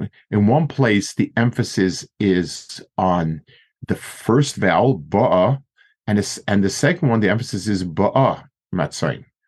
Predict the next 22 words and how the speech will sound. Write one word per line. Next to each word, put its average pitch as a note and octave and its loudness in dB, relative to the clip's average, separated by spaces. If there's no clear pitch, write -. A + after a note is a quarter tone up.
or F2 0
it's D#2 -6
the A#2 2
other G2 2
way G2 4
around, F2 0
actually, D2+ -8
ba'a A#2 2
and, E2+ -6
and F2+ -2
ba'a. D#2 0
The A#2 2
difference F#3 0
is A2 2
one G#2+ 2
is D3 2
present - -2
tense, G#2+ -2
one F#2+ 0
is A2+ 0
past F3+ 0
tense. - -8